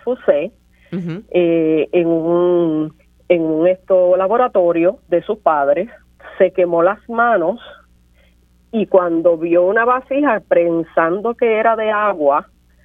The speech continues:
Speaker 1: metió las manos ahí para refrescarse, ¿verdad? La quemadura de sus manos.
Speaker 2: Ujú.
Speaker 1: Y era una vasija de aceite esencial de lavanda.
Speaker 2: Ok.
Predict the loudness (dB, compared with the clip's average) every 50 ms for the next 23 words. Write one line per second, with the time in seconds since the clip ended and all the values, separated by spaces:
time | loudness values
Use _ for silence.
0 | _ _ _ _ _ _ -4 0 2 2 2 2 2 0 0 0 0 0 0 -2
1 | -2 0 0 0 -2 -2 -2 0 0 0 0 0 -2 -4 -10 _ _ _ 0 0
2 | 0 0 -2 -2 -2 -2 -4 -2 -2 -4 -4 -2 -2 -2 -2 -2 -2 -4 -4 -2
3 | -2 -2 -2 0 0 0 -2 -2 -4 -4 -2 -2 0 0 0 0 0 0 -2 0
4 | -2 -4 -6 -2 -2 -2 -2 0 -2 -4 -6 -6 _ -12 -12 -10 -10 -14 -14 _
5 | _ _ -2 0 2 2 2 0 0 0 0 0 0 0 0 0 -2 -2 -2 -2
6 | 0 2 0 0 -2 -2 -6 -6 -2 -2 -2 -2 -2 -4 -6 -2 -2 -2 0 0
7 | 0 0 0 -2 -2 -4 -4 -6 -6 -6 -6 -8 -8 _ _ _ _ _ _ _
8 | _ -12 -8 -6 -6 -6 -6 -6